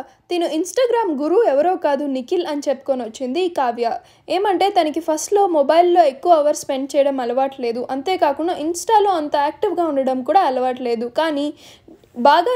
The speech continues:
Instagram గురించి బాగా నేర్పించింది నిఖిలేనంట. తను అది చెప్పుకొని వస్తూ నవ్వుతూ ఇది చెప్పింది. తను ఒక ఇంటర్వ్యూలో చెప్తా తను త్రీ థింగ్స్ మాత్రం గ్రాంటెడ్‌గా తీసుకోనని,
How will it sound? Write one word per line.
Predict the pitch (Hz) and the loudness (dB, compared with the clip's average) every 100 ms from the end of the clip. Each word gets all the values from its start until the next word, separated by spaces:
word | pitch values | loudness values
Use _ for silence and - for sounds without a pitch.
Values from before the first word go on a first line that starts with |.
| 392 | 0
Instagram | 349 381 370 370 349 | -2 0 2 2 2
గురించి | 311 302 330 | 0 -2 0
బాగా | 262 262 320 | 2 2 2
నేర్పించింది | 320 277 285 285 254 302 359 | 0 0 -2 -6 -6 -2 -2
నిఖిలేనంట. | 277 254 277 269 254 233 247 247 - - - | -2 -4 -2 -2 -4 -4 -4 -4 -10 -20 -4
తను | 330 330 370 - | 0 2 2 2
అది | 285 | 0
చెప్పుకొని | 294 302 262 - 349 | 4 2 2 0 0
వస్తూ | 277 269 539 | 0 0 0
నవ్వుతూ | 415 277 269 392 | 2 2 2 4
ఇది | 427 269 | 4 2
చెప్పింది. | 254 233 247 233 220 - _ _ _ _ _ _ | -4 -6 -6 -8 -10 -12 _ _ _ _ _ _
తను | 381 403 | -4 -4
ఒక | 427 392 | -4 -6
ఇంటర్వ్యూలో | 320 330 440 440 466 415 | -10 -6 -6 -4 -2 -2
చెప్తా | 392 302 - 415 508 | -4 -6 -4 -4 -4
తను | 466 311 | -2 -4
త్రీ | 320 370 466 | -4 0 0
థింగ్స్ | 523 480 494 - | 0 -2 -6 -2
మాత్రం | 392 359 415 453 | -4 -4 -6 -4
గ్రాంటెడ్‌గా | 330 277 330 392 370 349 | -2 -2 -4 -8 -4 -4
తీసుకోనని, | 339 294 - 294 277 262 | -4 -14 -10 -8 -6 -8